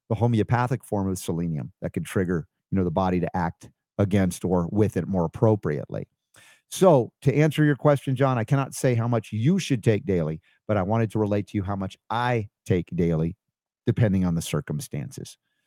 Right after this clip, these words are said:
So anybody has, uh, some more, uh, questions about that, please let me know. Yes, and that's on top of what's already in Cardio Miracle. Yes, that is correct.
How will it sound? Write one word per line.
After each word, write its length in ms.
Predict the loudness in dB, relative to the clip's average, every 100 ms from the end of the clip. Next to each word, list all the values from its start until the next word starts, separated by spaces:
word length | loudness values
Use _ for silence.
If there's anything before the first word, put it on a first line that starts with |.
| _ 2
So 240 | 4 4
anybody 440 | 4 4 6 6
has, 300 | 4 4 4
uh, 260 | 4 4 2 -2 _ _ _
some 220 | -2 2
more, 380 | 4 6 6 4
uh, 180 | 4 2
questions 480 | 2 0 0 -4 -2
about 220 | -2 -2
that, 240 | -4 -6 _ _ _
please 680 | -2 2 2 2 2 0 -2
let 300 | -4 -4 -2
me 120 | 0
know. 240 | 2 2 4
Yes, 260 | 2 2 0
and 100 | 0
that's 180 | 0 0
on 120 | 0
top 300 | 0 2 2
of 80 | 2
what's 220 | 0 2
already 280 | 2 2 -2
in 80 |
Cardio 340 | 0 2 2 0
Miracle. 420 | 0 -2 -6 -8
Yes, 260 | -6 -6 -6
that 140 | -8
is 140 | -6 -6
correct. 340 | -6 -6 -8